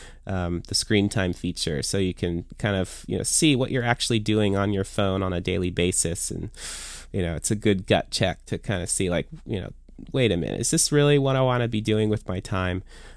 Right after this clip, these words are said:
Um, so he looked and found out that he was using Instagram about an hour every day. That was the daily average.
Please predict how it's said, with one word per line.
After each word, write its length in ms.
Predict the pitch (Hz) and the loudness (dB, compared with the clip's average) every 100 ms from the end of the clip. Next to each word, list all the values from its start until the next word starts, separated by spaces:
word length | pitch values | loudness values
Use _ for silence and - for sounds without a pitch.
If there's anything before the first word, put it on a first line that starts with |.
| - | -6
Um, 180 | 95 85 | -4 -2
so 220 | - 135 | 4 6
he 140 | 160 | 8
looked 280 | 160 160 151 | 8 6 4
and 140 | 139 127 | 2 4
found 280 | 131 127 127 | 4 6 6
out 180 | 120 | 6
that 200 | 117 104 | 4 2
he 180 | - 127 | 2 2
was 180 | 131 120 | 2 4
using 280 | 123 123 110 | 4 6 4
Instagram 800 | 110 - 123 123 123 117 120 120 | 4 2 0 2 4 6 4 2
about 360 | 110 104 104 | 0 2 4
an 120 | 101 - | 2 2
hour 540 | 104 110 120 151 185 175 | 6 8 8 6 2 2
every 300 | 127 131 123 | 0 2 2
day. 460 | 120 117 135 185 - | 4 2 2 0 -2
That 160 | - | -4
was 160 | 117 - | -4 -6
the 100 | - | -2
daily 320 | 113 117 113 | 0 2 2
average. 560 | 107 120 127 143 - | 2 2 0 -2 -4